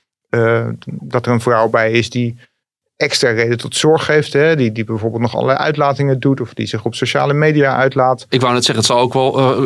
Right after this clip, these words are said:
Speaker 2: kan ik me voorstellen, eh, onderdeel zijn van een, eh, een digitale surveillance. Dat, eh, dat, dat deze mensen niet vrolijk, eh, alles kunnen zeggen online wat ze denken, zonder dat ze
Speaker 1: Nou,
Speaker 2: het
Speaker 1: zeker,
Speaker 2: aan te
Speaker 1: nee,
Speaker 2: trekken.
Speaker 1: want, want, want een van de, van,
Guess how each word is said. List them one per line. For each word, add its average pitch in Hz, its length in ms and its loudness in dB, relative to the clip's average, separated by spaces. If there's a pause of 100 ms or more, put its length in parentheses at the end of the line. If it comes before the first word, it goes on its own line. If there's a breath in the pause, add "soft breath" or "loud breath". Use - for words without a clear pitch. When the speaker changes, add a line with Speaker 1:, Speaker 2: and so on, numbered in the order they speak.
Speaker 2:
kan 139 120 -2
ik 127 80 0
me 139 80 2
voorstellen, 127 580 0
eh, 127 240 0
onderdeel 127 360 2
zijn 131 220 0
van 123 200 0
een, 123 160 2
eh, 123 360 4
een 131 80 0
digitale 113 520 0
surveillance. 110 680 2
Dat, 113 220 0
eh, 113 340 4
dat, 113 180 0
dat 117 120 -2
deze 120 220 0
mensen 117 240 0
niet 123 160 2
vrolijk, 127 360 2
eh, 120 760 0
alles 123 280 -2
kunnen 123 220 2
zeggen 123 260 -2
online 123 300 2
wat 117 140 0
ze 131 80 -2
denken, 117 360 0
zonder 110 240 2
dat 110 160 0
ze - 60 0
Speaker 1:
Nou, 180 120 2
Speaker 2:
het 170 100 2
Speaker 1:
zeker, 123 220 2
Speaker 2:
aan 110 40 0
te 113 60 0
Speaker 1:
nee, 117 100 2
Speaker 2:
trekken. 143 180 2
Speaker 1:
want, - 200 -4
want, 139 200 2
want - 240 -2
een 160 160 4
van 147 180 0
de, 135 460 2
van, 123 360 -2